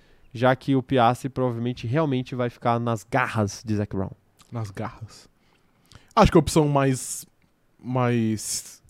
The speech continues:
Speaker 2: não sei se diria segura, vai, mas a mais provável eu acho que é o Dani Ricciardo.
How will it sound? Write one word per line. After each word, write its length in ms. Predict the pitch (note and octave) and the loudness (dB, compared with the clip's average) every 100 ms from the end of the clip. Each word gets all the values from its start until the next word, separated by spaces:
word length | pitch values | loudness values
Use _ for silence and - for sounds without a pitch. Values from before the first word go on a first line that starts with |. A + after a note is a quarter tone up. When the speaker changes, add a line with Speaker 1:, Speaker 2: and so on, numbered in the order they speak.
| _ | _
Speaker 2:
não 300 | - - G#3+ | -20 -14 -8
sei 140 | A#3+ A3 | -6 -6
se 280 | - E3+ C#3+ | -6 -8 -8
diria 220 | C3 C#3 | -4 -2
segura, 440 | D3 D3+ B2 C3 A#2 | -2 -4 -2 0 0
vai, 260 | A#2 A2 | 0 -2
mas 300 | A2 A2 - _ _ _ _ _ | -4 -6 -8 _ _ _ _ _
a 80 | - | -4
mais 160 | C#3+ D#3 | -4 0
provável 400 | F3+ C#3+ C#3+ D#3 | 4 6 6 4
eu 40 | |
acho 100 | E3+ | 2
que 60 | G#3+ | 0
é 40 | |
o 40 | G3 | 2
Dani 160 | G#3 | 4
Ricciardo. 440 | A3+ B3+ E3+ D#3+ | 4 4 4 2